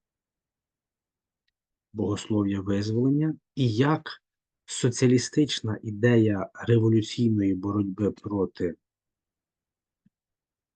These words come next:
експлуататорів поєднувалася з вірою християнською.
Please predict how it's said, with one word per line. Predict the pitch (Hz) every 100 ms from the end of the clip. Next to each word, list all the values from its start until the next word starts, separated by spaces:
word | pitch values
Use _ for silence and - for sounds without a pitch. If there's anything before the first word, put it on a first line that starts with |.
| _ _
експлуататорів | - - - 110 95 123 143 147 147 160 160 _ _ _ _ _ _
поєднувалася | 156 135 117 123 117 120 117 117 - 113 110 _ -
з | 98 95 95 101 98 - _ _ _ _ _ _ _ _ _ _ _ _ _ _ _ _ _ _ _ _ _ _
вірою | 101 90 85 71
християнською. | - 87 - - 71 - -